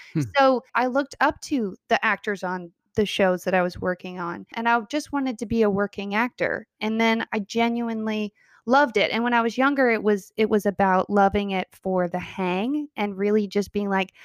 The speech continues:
Speaker 2: "Oh, I hope there's another kid my age, or maybe
Speaker 1: <laughs>
Speaker 2: there'll be a boy I can kiss," and that was
Speaker 1: <laughs>
Speaker 2: really, like, the, the intent,
Speaker 1: Yeah.
Speaker 2: and then it kinda changed where I was like,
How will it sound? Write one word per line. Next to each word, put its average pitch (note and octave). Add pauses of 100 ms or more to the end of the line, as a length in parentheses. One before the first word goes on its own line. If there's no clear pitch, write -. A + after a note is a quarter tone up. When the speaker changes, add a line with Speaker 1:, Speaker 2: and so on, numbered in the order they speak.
(140)
Speaker 2:
"Oh, B3+
I A#3+
hope A#3+
there's C4+
another G#3+
kid C4
my A#3
age, A#3+ (180)
or A#3
maybe D4+
Speaker 1:
<laughs> -
Speaker 2:
there'll B3+
be A#3
a G#3+
boy C4+
I G3+
can A3+
kiss," F3+
and A#3
that B3
was C4
Speaker 1:
<laughs> -
Speaker 2:
really, C#4
like, A3 (120)
the, G3 (120)
the G3
intent, G3 (380)
Speaker 1:
Yeah. G#2
Speaker 2:
and C4
then D4
it D#4+
kinda E4
changed G#3
where A3+
I A#3
was A3+
like, A3+